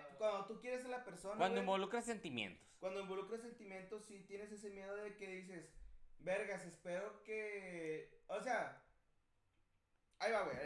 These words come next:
Speaker 1: ahí va el contexto, güey. Cuando tú sientes que la relación no va para más, güey,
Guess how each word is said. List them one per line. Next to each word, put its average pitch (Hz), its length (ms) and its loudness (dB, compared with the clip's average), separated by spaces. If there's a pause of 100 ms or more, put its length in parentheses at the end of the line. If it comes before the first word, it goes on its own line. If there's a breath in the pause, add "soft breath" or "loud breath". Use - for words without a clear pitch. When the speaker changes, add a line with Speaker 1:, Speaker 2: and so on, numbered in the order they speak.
(160)
Speaker 1:
ahí 175 100 2
va 196 60 4
el 202 80 0
contexto, 151 380 -6
güey. 127 160 -8
Cuando 208 280 0
tú 247 120 -4
sientes 262 320 -8
que 254 120 -10
la 233 160 4 (140)
relación 180 520 -6 (200)
no 202 140 0
va 214 140 4
para 196 180 2
más, 175 280 -2
güey, 220 140 -6